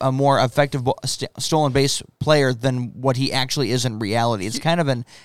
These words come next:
Speaker 1: an interesting one, and you're, you don't steal a lot of bases,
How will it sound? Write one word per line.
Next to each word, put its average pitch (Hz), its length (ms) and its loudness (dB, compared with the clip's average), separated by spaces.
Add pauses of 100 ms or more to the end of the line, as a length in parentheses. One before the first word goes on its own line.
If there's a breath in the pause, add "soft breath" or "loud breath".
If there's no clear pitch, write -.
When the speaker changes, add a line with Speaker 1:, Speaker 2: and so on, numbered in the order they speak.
(120)
Speaker 1:
an 147 80 0
interesting 165 580 0
one, 147 140 4
and 151 140 0
you're, - 100 -2 (220 loud breath)
you 156 100 4
don't 185 180 4 (100)
steal 185 280 2
a - 20 2
lot 175 200 6
of 165 40 -2
bases, 156 480 2